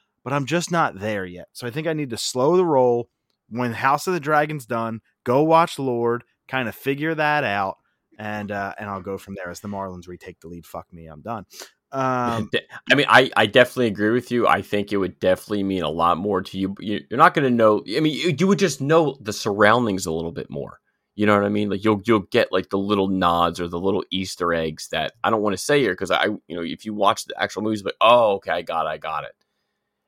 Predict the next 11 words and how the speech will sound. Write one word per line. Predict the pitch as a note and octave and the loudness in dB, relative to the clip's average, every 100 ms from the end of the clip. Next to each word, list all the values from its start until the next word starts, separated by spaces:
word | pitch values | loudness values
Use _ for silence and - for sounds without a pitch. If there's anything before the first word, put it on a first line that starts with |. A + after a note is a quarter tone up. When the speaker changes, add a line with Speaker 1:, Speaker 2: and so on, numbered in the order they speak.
| _ | _
Speaker 1:
Mm-hmm. | G2+ - - _ _ _ - - | -20 -20 -20 _ _ _ -20 -8
Speaker 2:
You | G2+ | -4
know, | F2 - | -2 8
I, | B2 - | 8 8
I'm | A#2+ F#3 | 4 4
actually | C#3+ G#2 G2 F2+ | 4 4 0 -2
due | F2+ | -4
for | - | -4
rewatch. | D2+ D#2 C#2+ C2 E2+ | -6 -4 -4 -4 -2
I | G#2 | -2
even, | G#2+ | 0